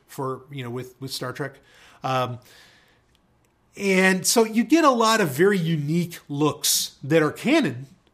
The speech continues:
you know, in the Star Trek Encyclopedia. The artwork is really the thing in, in many ways of what you can get, like what certain ships look like and, and what they look like in comparison to others and all this. I mean, you just,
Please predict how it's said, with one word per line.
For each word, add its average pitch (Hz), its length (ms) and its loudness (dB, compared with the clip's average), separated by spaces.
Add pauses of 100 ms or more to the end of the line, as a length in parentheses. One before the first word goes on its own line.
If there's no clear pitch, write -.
(340)
you 165 100 -6
know, 147 220 -4
in 208 240 0
the 180 60 -2
Star 175 220 0
Trek 160 140 -8
Encyclopedia. 139 680 -4
The 151 220 -6
artwork 190 440 4
is 131 200 0
really 151 280 2
the 131 140 -4
thing 113 340 -8
in, 135 160 -12
in 139 220 -10
many 131 220 -6
ways 117 320 -8
of 120 80 -14
what 135 120 -8
you 143 60 -8
can 127 80 -12
get, 127 180 -8 (300)
like 156 180 -4
what 175 240 2
certain 185 280 0
ships - 500 0
look 143 180 -6
like 127 280 -8
and, 131 200 -8
and 139 320 -8
what 160 200 -2
they 156 100 0
look 156 180 0
like 151 160 -2
in 143 120 -8
comparison 147 580 -4
to 135 160 -10
others 127 420 -6
and 127 80 -10
all 120 140 -10
this. 120 180 -10
I 143 40 -8
mean, 139 120 -8
you 139 60 -8
just, 156 300 -6